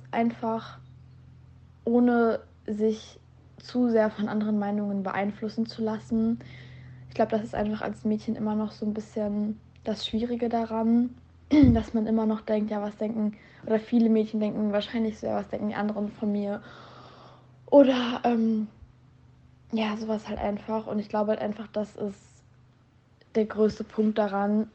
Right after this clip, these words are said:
Also ich könnte jetzt wahrscheinlich noch zehn andere Sachen sagen, aber ich glaub, das ist wirklich so das, ähm, das Größte, woran man halt wirklich auch arbeiten sollte, dass man einfach wirklich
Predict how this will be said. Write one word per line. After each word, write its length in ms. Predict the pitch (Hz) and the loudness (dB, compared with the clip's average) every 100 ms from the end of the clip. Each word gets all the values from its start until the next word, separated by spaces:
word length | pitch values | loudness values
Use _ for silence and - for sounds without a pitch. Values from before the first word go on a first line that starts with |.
| - | -2
Also 160 | 220 | 0
ich 80 | 214 | 0
könnte 180 | 233 226 | 2 0
jetzt 80 | 214 | 0
wahrscheinlich 280 | 214 220 | -2 0
noch 140 | 214 214 | 0 -2
zehn 140 | 226 | 0
andere 260 | 214 220 214 | 2 2 0
Sachen 240 | 208 202 | -2 -4
sagen, 140 | 208 214 | -2 0
aber 80 | 202 | -2
ich 40 | |
glaub, 120 | 214 | -4
das 120 | 214 | -6
ist 140 | 214 214 | -6 -6
wirklich 260 | 220 220 | -4 -4
so 100 | 220 | -6
das, 180 | 208 208 208 - | -4 -4 -6 -6
ähm, 360 | 208 202 214 214 - - - - - - | -4 -2 -4 -8 -20 -20 -20 -18 -18 -8
das 140 | 240 - - | -8 -8 -18
Größte, 640 | - 233 240 240 233 233 233 - - - - - - - | 2 6 6 4 -2 -2 -4 -12 -20 -20 -20 -20 -20 0
woran 240 | 220 226 | 4 6
man 140 | 233 | 6
halt 160 | 220 220 | 2 0
wirklich 240 | 220 - | -4 -6
auch 120 | - - | -10 -2
arbeiten 480 | 208 214 208 220 | -2 0 0 0
sollte, 340 | 214 202 208 220 | 2 2 2 0
dass 200 | 202 - | -2 -2
man 100 | 208 | -4
einfach 400 | 202 202 208 - | -4 -6 -8 -8
wirklich 440 | 202 208 208 - | -6 -4 -4 -8